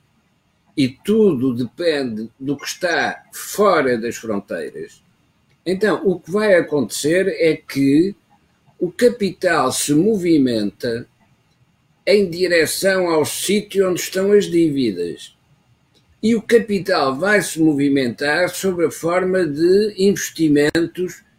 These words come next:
que vêm de fora para dentro. Num primeiro,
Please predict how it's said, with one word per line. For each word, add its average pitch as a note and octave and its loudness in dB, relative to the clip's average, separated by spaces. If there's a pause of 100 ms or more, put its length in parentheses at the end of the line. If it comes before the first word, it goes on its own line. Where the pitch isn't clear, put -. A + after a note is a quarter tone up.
(120)
que F#3+ -8
vêm F3 0
de B2 -8
fora E3 0 (380)
para D3 0
dentro. G#2 -2 (920)
Num B3 4
primeiro, B2+ 0